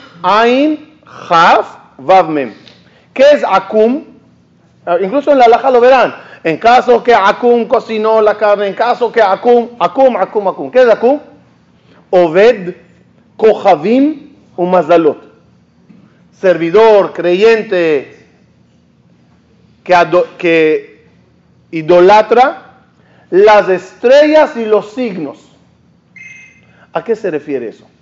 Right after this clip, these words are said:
En el momento que uno empieza a escuchar que los astros tienen fuerza,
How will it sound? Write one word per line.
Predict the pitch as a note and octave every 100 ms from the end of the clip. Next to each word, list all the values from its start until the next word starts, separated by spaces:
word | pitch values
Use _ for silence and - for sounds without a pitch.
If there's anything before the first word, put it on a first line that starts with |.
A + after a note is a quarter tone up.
| _ _ _ _ _ _ _ _ _ _ _ _ -
En | G#3+ A3
el | A#3
momento | A#3+ C4 E4+ E4 D4
que | B3
uno | C#4 C#4+
empieza | A3+ C4+ C4+
a | B3
escuchar | - F#3 B3 B3
que | A3+
los | G3 F3+
astros | A#3+ B3 G3 G3+
tienen | A3 A3
fuerza, | G3+ F3+ D3 E3+